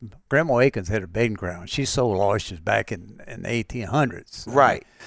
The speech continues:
Speaker 1: So, I mean, we always had that oysters to go with.
Speaker 2: Which is, that's another reason.
Speaker 1: Yeah.
Speaker 2: Not only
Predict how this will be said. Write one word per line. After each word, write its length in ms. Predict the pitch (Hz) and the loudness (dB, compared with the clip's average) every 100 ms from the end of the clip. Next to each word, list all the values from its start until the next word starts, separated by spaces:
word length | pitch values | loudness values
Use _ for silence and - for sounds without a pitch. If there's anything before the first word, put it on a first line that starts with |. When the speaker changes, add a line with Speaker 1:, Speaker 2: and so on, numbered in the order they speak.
| - | -14
Speaker 1:
So, 340 | - 107 92 98 | -6 -4 -4 -10
I 80 | 113 | -8
mean, 400 | 110 104 104 110 | -4 -4 -6 -4
we 80 | 117 | 4
always 360 | 147 139 117 | 4 4 2
had 200 | 104 113 | 2 0
that 160 | 101 101 | -2 -2
oysters 580 | 104 117 - 98 92 - _ _ _ | -2 -2 -6 -12 -14 -20 _ _ _
to 100 | 120 | -10
go 200 | 117 113 | -8 -8
with. 380 | 110 104 104 - - | -8 -10 -12 -10 0
Speaker 2:
Which 220 | 180 175 | 0 0
is, 100 | 147 | -4
that's 360 | 151 151 170 175 | -2 0 -2 -2
another 280 | 165 156 | -4 -2
reason. 260 | 143 151 135 | -2 -4 0
Speaker 1:
Yeah. 80 | 135 | 2
Speaker 2:
Not 80 | 147 | 4
only 320 | 147 135 107 | 2 -2 -6